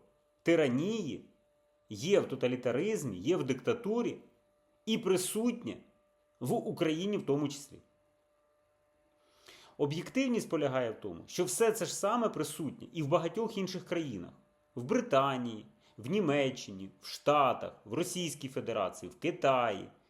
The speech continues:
в Іспанії, в Італії, в Канаді і так далі. Чому це все присутнє?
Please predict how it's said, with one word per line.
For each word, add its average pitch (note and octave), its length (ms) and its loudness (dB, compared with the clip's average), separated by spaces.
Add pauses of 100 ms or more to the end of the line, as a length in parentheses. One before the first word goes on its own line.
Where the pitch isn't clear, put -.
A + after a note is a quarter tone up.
(920)
в A#2+ 40 -6
Іспанії, B2 720 0
в - 20 -6
Італії, C3 640 2
в F#2+ 100 -10
Канаді C#3 540 0
і B2 40 -4
так A#2 220 -4
далі. - 180 -16 (1300)
Чому A3+ 280 4
це F#3+ 140 0
все D3+ 180 0
присутнє? A2+ 540 -8